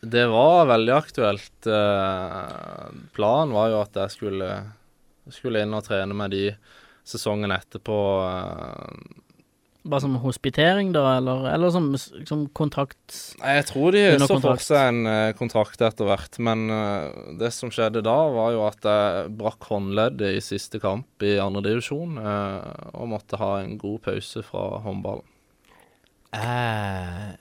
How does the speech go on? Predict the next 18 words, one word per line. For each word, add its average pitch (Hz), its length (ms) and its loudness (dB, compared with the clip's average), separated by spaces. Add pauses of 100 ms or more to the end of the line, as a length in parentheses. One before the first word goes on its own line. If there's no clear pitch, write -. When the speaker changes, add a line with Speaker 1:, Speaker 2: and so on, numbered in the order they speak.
(440)
Speaker 3:
Greipstad 131 720 0
som, 117 420 -8
eh, 101 320 -4
lokalsamfunn 120 960 -2
mest 123 260 -4
stolt 113 540 -2
av 110 200 -2 (420)
håndballaget 131 460 4
sitt - 200 -6
eller 156 220 -2
av - 40 -6
fotballaget 117 580 0
sitt? - 340 -14 (500)
Speaker 1:
Det 95 120 -4
er 92 300 0
definitivt, 101 800 -6
eh, 104 280 4
håndballaget. 107 880 0